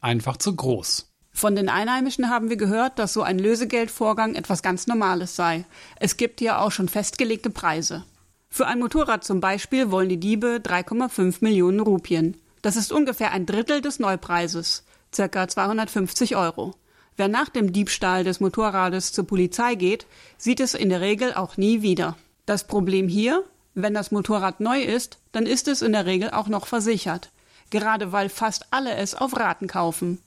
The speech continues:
Speaker 2: Wer von der Versicherung das Geld haben möchte, der muss den Diebstahl bei der Polizei melden. Die Polizei möchte aber nicht selten ein paar Millionen Rupien als Aufwandsentschädigung für die Ausstellung dieses Dokumentes haben. Selbstverständlich alles total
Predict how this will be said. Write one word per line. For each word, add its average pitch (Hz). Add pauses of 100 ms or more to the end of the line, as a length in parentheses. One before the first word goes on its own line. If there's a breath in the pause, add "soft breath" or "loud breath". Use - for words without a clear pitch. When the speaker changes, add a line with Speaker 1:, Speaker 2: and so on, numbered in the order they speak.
(380 soft breath)
Speaker 2:
Wer 220
von 226
der 208
Versicherung 208
das 185
Geld 247
haben 185
möchte, 185 (400 loud breath)
der 277
muss 208
den 214
Diebstahl 202
bei 180
der 180
Polizei 202
melden. 165
Die -
Polizei 262
möchte 208
aber 202
nicht 240
selten 202
ein 185
paar 208
Millionen 208
Rupien 240
als 175
Aufwandsentschädigung 214
für -
die 254
Ausstellung 220
dieses 185
Dokumentes 208
haben. 165 (260)
Selbstverständlich 196
alles 185
total 185